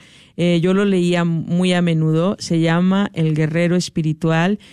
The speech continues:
y lo van a encontrar en sus tiendas católicas del Metroplex. Yo los he visto en muchísimas de ellas.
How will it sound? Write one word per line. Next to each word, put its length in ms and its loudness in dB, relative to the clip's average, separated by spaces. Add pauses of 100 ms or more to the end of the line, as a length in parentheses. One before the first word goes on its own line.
(180)
y 80 -2
lo 160 2
van 160 2
a 60 2
encontrar 680 -2
en 200 0
sus 420 -4
tiendas 340 0
católicas 720 0
del 160 0
Metroplex. 640 -2
Yo 100 -4
los 220 -2
he 40 0
visto 300 -2
en 80 0
muchísimas 680 -2
de 100 0
ellas. 340 -2